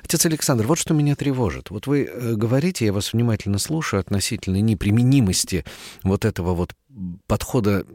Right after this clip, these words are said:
методического к построению семейного счастья или к духовному совершенствованию. И получается, смотрите, что, э, для того, чтобы вести, ну вот, я не знаю, Instagram,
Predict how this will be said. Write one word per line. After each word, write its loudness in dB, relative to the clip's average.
методического 0
к -18
построению 2
семейного 0
счастья 0
или 0
к -4
духовному 0
совершенствованию. -2
И 2
получается, 2
смотрите, 0
что, -2
э, 0
для 0
того, 2
чтобы 0
вести, 0
ну 0
вот, -6
я 0
не 0
знаю, -4
Instagram, -2